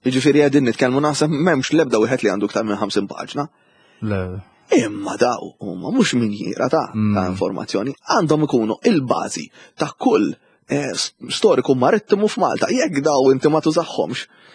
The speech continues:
Speaker 1: inti ma tistax tibda.
Speaker 2: Mhm, mhm.
Speaker 1: Għax ir-referenzi li hemm fihom, eh, issa insa il-kitba, għax il-kitba hija tajba,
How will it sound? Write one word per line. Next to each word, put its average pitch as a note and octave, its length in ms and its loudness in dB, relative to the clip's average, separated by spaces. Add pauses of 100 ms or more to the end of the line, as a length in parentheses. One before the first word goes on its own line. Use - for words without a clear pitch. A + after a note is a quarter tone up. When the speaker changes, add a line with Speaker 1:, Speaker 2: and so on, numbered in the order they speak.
(140)
Speaker 1:
inti F#3 260 4
ma F#3 120 0
tistax - 400 -2
tibda. C3 320 -4 (220)
Speaker 2:
Mhm, F#2+ 340 -6
mhm. F#2+ 220 -8 (420)
Speaker 1:
Għax - 480 0 (140)
ir-referenzi F#3+ 720 2
li C#3+ 100 6
hemm C#3 180 4
fihom, B2+ 420 0 (340)
eh, F3+ 120 -8 (380)
issa F3+ 220 0 (360)
insa F#3 460 2
il-kitba, B2 600 0
għax D#3+ 120 -2
il-kitba C#3+ 340 0
hija C#3+ 140 2
tajba, A#2+ 440 -2